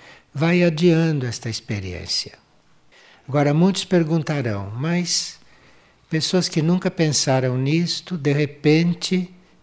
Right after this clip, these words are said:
têm este contato. É que eles se prepararam em vidas anteriores.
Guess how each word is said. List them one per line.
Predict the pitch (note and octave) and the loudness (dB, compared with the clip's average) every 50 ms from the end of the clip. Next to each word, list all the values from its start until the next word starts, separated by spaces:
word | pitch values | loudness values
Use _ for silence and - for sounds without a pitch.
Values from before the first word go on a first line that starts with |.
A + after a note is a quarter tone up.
| - - | -2 0
têm | D3 C#3+ C#3 | 2 2 2
este | C#3+ C3 - - - | 0 -2 -2 -4 -4
contato. | - - C#3+ C#3 B2+ C3 - G#2+ F#2+ F2+ F#2 - - - G#2 F#2+ - _ _ _ - - - _ _ _ _ - | -4 -2 -2 -2 -2 -4 -6 -6 -6 -6 -8 -12 -14 -16 -16 -16 -16 _ _ _ -20 -20 -20 _ _ _ _ -6
É | - E3 F3 F3+ | 0 0 0 0
que | - - G#3+ | 0 0 0
eles | F#3 F3+ F#3 | 0 2 0
se | - - F3 | 0 0 -2
prepararam | - - D#3+ E3 - D#3+ C#3 C3+ C#3 C#3+ D3+ D#3 D#3 D3+ | 2 2 0 0 2 0 0 2 2 2 2 2 0 0
em | D3 C#3+ C3 | 0 0 0
vidas | A#2+ D3 G3 F3+ F#3 F3 D3 D#3 | 0 0 0 2 2 0 0 0
anteriores. | E3 D#3 - E3 D3 C3+ A#2+ A2 G#2 F#2+ F2+ G2 A2 - - - - - - _ | -2 -2 -2 -2 -2 -2 -2 -2 -4 -6 -8 -10 -12 -14 -14 -14 -14 -16 -18 _